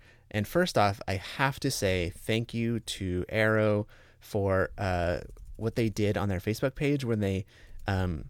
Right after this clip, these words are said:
when they announced all these titles. They put up this image that had all of the covers in it, along with little flags underneath the images of the covers to ki-, to indicate which titles were U S only,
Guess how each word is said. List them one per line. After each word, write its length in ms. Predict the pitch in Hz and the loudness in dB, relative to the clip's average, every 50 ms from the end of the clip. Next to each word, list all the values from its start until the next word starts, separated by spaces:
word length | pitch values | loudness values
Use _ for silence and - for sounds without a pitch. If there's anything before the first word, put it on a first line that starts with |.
| - - - - | -14 -14 -10 -4
when 140 | - 113 110 | -2 0 2
they 100 | 104 95 | 2 2
announced 340 | 92 95 117 139 151 - - | 2 2 4 2 2 2 2
all 60 | 117 | 0
these 140 | 107 101 - | 0 0 0
titles. 500 | - - 147 151 139 120 107 107 104 - | -2 -2 0 2 4 4 2 2 0 0
They 120 | - 98 | -2 -2
put 200 | - - - 131 | -2 -2 0 0
up 140 | 131 123 - | 0 0 0
this 180 | - 95 - - - | -4 -6 -6 -6 -6
image 500 | - 95 107 120 131 135 147 - - - - - - | -4 -2 0 0 0 0 -2 -4 -6 -8 -8 -12 -6
that 180 | - - 101 85 | -2 -2 0 0
had 280 | 101 117 107 104 101 - - - | 2 2 2 2 2 0 -2 -2
all 220 | 95 98 110 120 | 2 2 4 4
of 100 | 135 135 | 2 0
the 80 | - - | -2 -6
covers 440 | - - 127 120 110 110 104 98 | -2 0 0 2 2 2 2 2
in 120 | 101 95 98 | 0 0 0
it, 200 | 101 110 - - - - - - - - - - - - | 0 0 -2 -6 -14 -20 -20 -20 -20 -20 -20 -20 -4 0
along 480 | 101 110 120 117 123 147 160 165 143 117 | 2 2 4 4 4 4 4 4 4 4
with 300 | 110 107 101 98 - - - - - - - | 4 2 2 0 -2 -10 -20 -20 -18 -4 -2
little 220 | 135 135 139 131 | 0 2 2 0
flags 760 | - - - - - 90 87 82 82 95 110 131 139 135 131 - | 0 -4 -12 -8 -4 -2 0 2 2 2 2 2 0 -2 -4 -2
underneath 680 | - 120 120 117 113 104 95 98 98 113 139 - - - - - - - | 0 0 2 2 2 2 2 2 2 0 0 -2 -6 -16 -20 -20 -18 -12
the 300 | - 110 123 123 117 113 - | -8 -2 0 2 2 2 0
images 560 | - 110 123 131 127 123 135 135 127 131 139 | 0 0 0 0 0 2 2 2 2 0 -2
of 140 | - 127 123 | -2 -2 -2
the 60 | 135 | -2
covers 680 | - - - 127 123 135 139 143 143 143 147 - - - - - - - - - | -2 0 -2 -2 0 0 0 0 0 0 -2 -4 -8 -14 -16 -20 -20 -20 -12 0
to 120 | - 135 | 0 0
ki-, 200 | - - - - - _ - | 2 2 0 -2 -2 _ -6
to 100 | - 135 | -4 -2
indicate 580 | 131 127 127 135 - - 135 123 123 117 - - - - - - - | 0 2 0 0 0 2 2 4 4 2 0 -4 -14 -20 -20 -20 -14
which 320 | - 120 120 135 139 - - | -8 2 2 2 2 2 0
titles 480 | - 127 120 120 127 117 120 120 113 | 2 4 6 6 6 6 4 2 0
were 200 | 113 113 110 104 | 0 2 2 2
U 280 | 101 98 104 107 107 107 | 2 2 2 4 4 4
S 180 | 110 123 - - | 4 4 2 0
only, 520 | - 120 117 120 120 117 113 120 117 | 0 0 2 2 2 2 2 2 0